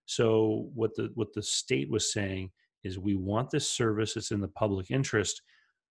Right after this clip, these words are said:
but if you're going to be the one that does it, you have to run the bus on time. So even if there's just one person who holds a ticket, they can rely on your service." So,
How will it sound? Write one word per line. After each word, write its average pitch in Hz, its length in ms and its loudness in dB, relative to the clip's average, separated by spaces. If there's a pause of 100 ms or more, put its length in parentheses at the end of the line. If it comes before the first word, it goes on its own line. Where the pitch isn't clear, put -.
(260)
but 110 220 0
if 101 160 0
you're 120 340 8
going 127 140 4
to 117 80 4
be 113 80 6
the 110 100 4
one 104 180 4
that 98 160 -2
does 110 200 2
it, 98 140 0
you 104 240 2
have 113 480 0
to 110 100 0
run 107 300 2
the 98 80 0
bus 95 320 -2
on 98 160 -2
time. 113 280 2
So 104 140 -4
even 117 240 0
if 123 100 -2
there's 107 160 0
just 101 300 -4
one 107 320 2
person 143 460 -2 (400)
who 113 80 0
holds 104 260 2
a 101 60 -4
ticket, 139 420 -2 (340)
they 107 120 4
can 110 180 0
rely 110 400 6
on 110 140 2
your 98 120 -2
service." 104 640 0 (540)
So, 120 460 2